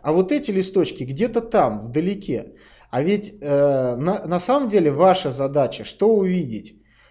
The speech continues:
Увидеть, э, что это имеет массу, а не плоское пятно. А как увидеть массу? Значит, надо разобраться.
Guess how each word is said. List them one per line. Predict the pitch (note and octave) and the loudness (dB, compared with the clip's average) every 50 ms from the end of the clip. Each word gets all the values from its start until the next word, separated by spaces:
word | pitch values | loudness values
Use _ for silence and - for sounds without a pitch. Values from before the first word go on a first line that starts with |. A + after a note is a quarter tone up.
| _ - | _ -6
Увидеть, | C#3+ D#3 E3+ F#3 A#3 B3 G#3+ G#3+ G3+ - - - - | -4 -4 -2 0 0 0 0 0 0 -2 -4 -10 -10
э, | D3 C#3 C#3 C3 C3 C3 C3 B2+ B2 A#2 A2+ - - - | -6 -4 -2 -2 -2 -2 -2 -4 -4 -6 -8 -12 -14 -12
что | - - - - F#3+ F#3+ F#3+ - F#3+ - | -12 -6 0 2 4 4 4 4 2 0
это | F#3+ G#3 B3 A#3 A#3 - D3+ B2+ A2 - - - - _ _ _ _ _ _ _ _ _ _ _ - - | 2 2 2 2 2 0 0 0 0 -4 -10 -18 -20 _ _ _ _ _ _ _ _ _ _ _ -18 -10
имеет | D3 D3+ E3 F3 F#3 G#3 A3 G#3 G#3 G#3+ F3 | -6 -4 -2 0 2 4 4 2 2 0 -2
массу, | D3 E3 F#3+ G#3+ A3 - - - - - A#2+ G#2 - | -2 0 2 2 2 0 0 -4 -6 -6 -8 -8 -4
а | - D#3 | -2 -2
не | F3 F3+ E3+ | 0 0 -2
плоское | - E3 E3 F#3+ G3+ G#3 G3+ G3+ - F3 E3 D3+ | -2 0 4 4 4 4 4 2 0 2 2 2
пятно. | D3 - - D#3+ - - E3+ D#3 C3+ A2 F#2+ - - - - - _ _ | 2 0 -6 -8 -8 -6 -4 -2 -2 -2 -4 -8 -14 -20 -20 -20 _ _
А | - B2+ | -10 -4
как | - B3 B3 B3 B3 | 0 0 0 2 2
увидеть | A3 G3+ G#3 F#3 F#3+ F#3 F#3+ | 0 0 0 -2 -4 -6 -4
массу? | F#3+ G3 F3+ C3+ A2+ - - A2+ | -2 0 0 0 0 -4 -8 -10
Значит, | G#2 B2+ E3+ A3 - - - | -6 -4 -4 -4 -4 -2 -2
надо | F#3 G3 G3 F#3+ | -2 0 0 0
разобраться. | F#3+ F#3 F#3+ G3 F#3+ F#3 F3 D3+ - - - - A#2 - | 0 2 0 0 2 4 2 2 2 0 -4 -12 -16 -18